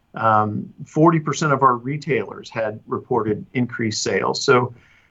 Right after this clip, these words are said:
um, so that to us was surprising, but what it showed was this passion and enthusiasm that happens for, um, our industry and the vehicles that, that people have,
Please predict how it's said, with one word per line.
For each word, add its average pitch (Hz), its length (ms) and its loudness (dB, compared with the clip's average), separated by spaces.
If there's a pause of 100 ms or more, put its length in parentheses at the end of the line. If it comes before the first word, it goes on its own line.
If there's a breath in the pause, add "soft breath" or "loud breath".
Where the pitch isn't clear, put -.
(120)
um, 123 460 2
so 170 160 4
that 165 240 6
to - 180 -2
us 165 260 2
was 147 240 -4
surprising, 143 580 -2
but 131 220 -2
what 151 120 0
it 131 120 -6
showed 180 480 -2
was 123 420 0
this 117 160 -6
passion 135 580 0
and 113 140 -2
enthusiasm 117 800 2
that 107 120 -2
happens 117 460 -4
for, 107 400 0 (380)
um, 104 480 -4
our 117 180 6
industry 120 440 2
and 107 100 0
the 104 60 2
vehicles 127 640 4
that, 110 240 0 (520 soft breath)
that 113 220 0
people 123 300 0
have, 117 600 2